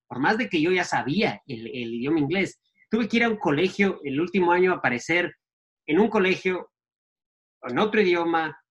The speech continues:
que no se conocía a nadie, que no sabía nada, que, eh, eh, realmente esa, esa, eh, eh, hacer eso me, realmente me dio, me hizo madurar obligadamente. Eh, y eso es algo, ex-, eh,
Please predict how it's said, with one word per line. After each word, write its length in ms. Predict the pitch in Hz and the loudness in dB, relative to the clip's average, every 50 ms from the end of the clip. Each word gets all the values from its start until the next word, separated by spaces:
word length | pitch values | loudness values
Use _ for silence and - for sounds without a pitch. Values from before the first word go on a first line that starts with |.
| _ _ | _ _
que 100 | - 120 | -10 -8
no 200 | 117 123 170 208 | -4 -2 -2 -2
se 120 | 202 - - | -2 -2 -2
conocía 400 | 190 175 160 151 147 175 170 160 | -2 0 0 0 0 0 0 0
a 40 | 156 | 2
nadie, 560 | 151 147 151 143 143 143 143 143 135 - _ | 0 0 0 0 0 0 0 0 -2 -4 _
que 160 | - 123 117 | -12 -10 -6
no 200 | 120 127 160 202 | -4 -2 0 0
sabía 360 | 202 - 196 185 180 180 170 160 | 0 0 2 2 2 2 2 2
nada, 500 | 151 143 139 135 135 139 135 135 - - | 2 2 2 0 0 0 0 0 -2 -4
que, 360 | - 131 120 127 139 139 127 | -8 -10 -8 -8 -10 -12 -14
eh, 80 | 123 - _ _ _ _ | -14 -16 _ _ _ _
eh, 140 | 160 156 151 156 | -6 -6 -6 -2
realmente 760 | 156 160 185 196 196 202 208 214 202 208 208 196 196 - _ _ - | 0 0 2 2 4 2 2 2 2 0 0 0 -2 -4 _ _ -4
esa, 440 | 180 214 220 214 - 240 226 - - - | -2 0 0 0 0 -4 -4 -4 -6 -8
esa, 360 | 180 196 196 196 - 214 214 202 | -6 -6 -4 -2 -2 -2 -2 -2
eh, 100 | - - _ _ _ _ _ _ _ _ _ _ _ _ - | -4 -8 _ _ _ _ _ _ _ _ _ _ _ _ -18
eh, 340 | 165 165 - - 143 143 - | -16 -16 -12 -10 -10 -8 -4
hacer 360 | 139 147 143 - - 208 233 233 | -4 -4 -2 -2 0 0 2 2
eso 540 | 233 226 202 - 233 226 226 220 - - _ _ _ _ - | 0 0 -2 -4 -4 -4 -4 -6 -8 -12 _ _ _ _ -4
me, 300 | 147 139 139 139 135 131 143 | -2 -2 -2 -2 -4 -4 -6
realmente 640 | 143 139 151 160 180 180 185 185 185 180 - 180 | -4 -2 -2 -2 0 0 0 0 0 0 0 0
me 160 | 165 147 135 120 | 0 0 0 -2
dio, 440 | 127 135 151 160 165 165 160 - - | -2 -2 -2 0 -2 -4 -6 -8 -6
me 160 | 156 147 131 | -4 -2 -2
hizo 260 | 139 165 - - 190 170 | -2 -2 -2 -2 -2 0
madurar 600 | 160 151 135 127 123 127 143 156 160 165 - - _ _ _ _ _ _ _ - | 0 0 0 -2 -2 0 2 2 2 2 -2 -10 _ _ _ _ _ _ _ -12
obligadamente. 760 | 135 139 131 127 123 139 147 147 143 127 110 104 - _ _ _ _ _ _ _ _ - | -8 -6 -6 -2 0 0 2 2 2 0 -2 -6 -8 _ _ _ _ _ _ _ _ -8
Eh, 320 | 147 147 147 143 143 - _ _ _ _ _ _ _ _ _ | -6 -4 -4 -6 -6 -10 _ _ _ _ _ _ _ _ _
y 420 | - 180 180 196 214 208 185 180 | -6 -2 0 0 0 0 0 -4
eso 200 | 185 - - 214 | -4 0 2 4
es 120 | 208 175 180 | 4 4 4
algo, 540 | 180 175 165 165 175 180 180 170 - - _ | 2 2 0 0 -2 -2 -2 -4 -6 -8 _
ex-, 240 | 151 147 139 - 147 | -10 -10 -8 -4 0
eh, 380 | 143 143 143 147 151 147 143 | 0 0 0 -2 -6 -10 -10